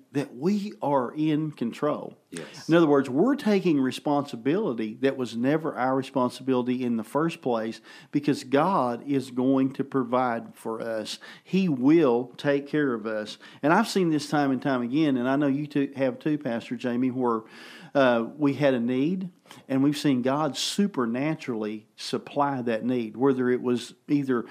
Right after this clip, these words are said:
Speaker 1: He sent the money in or He might have sent in the very thing that we needed at the time that we needed it.
Speaker 2: Yes.
Speaker 1: And, go ahead, Pastor Jamie.
Speaker 2: Well, that's great revelation.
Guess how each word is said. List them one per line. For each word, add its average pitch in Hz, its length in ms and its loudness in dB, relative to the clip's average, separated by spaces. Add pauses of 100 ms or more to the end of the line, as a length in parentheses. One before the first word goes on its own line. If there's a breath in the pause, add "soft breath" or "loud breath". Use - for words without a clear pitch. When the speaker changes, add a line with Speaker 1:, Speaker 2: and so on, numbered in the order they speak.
(140 loud breath)
Speaker 1:
He 147 160 0
sent 143 300 2
the 113 60 -2
money 165 600 2
in 202 180 2 (240 loud breath)
or 131 140 4
He 123 60 2
might 143 220 4
have 165 140 -2
sent 135 300 2
in 127 200 2
the 120 80 -2
very 120 260 -2
thing 131 400 0
that 127 200 0
we 123 200 2
needed 117 640 0
at 131 220 0
the 117 80 -6
time 113 680 -4
that 117 240 -4
we 113 140 -6
needed 110 340 -6
it. 120 320 -6 (380)
Speaker 2:
Yes. - 300 -20 (260)
Speaker 1:
And, 170 200 0 (160)
go 135 140 2
ahead, 131 180 -2
Pastor 110 260 -6
Jamie. 110 260 -6
Speaker 2:
Well, 127 120 0
that's 139 220 2
great 110 360 2
revelation. 82 840 -2